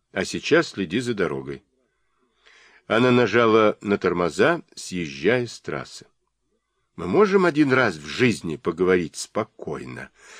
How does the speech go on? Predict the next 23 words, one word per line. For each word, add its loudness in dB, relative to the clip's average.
спросила -8
Марта. -14
«Почему -2
ты -6
так -4
ко -4
мне -6
относишься, -6
Кемаль? -10
Что -6
я 2
тебе -8
сделала?» -6
«Мы 0
опаздываем», -8
терпеливо -4
сказал -10
он. -18
«Уже 2
и -8
так -2
половина -4
восьмого». -16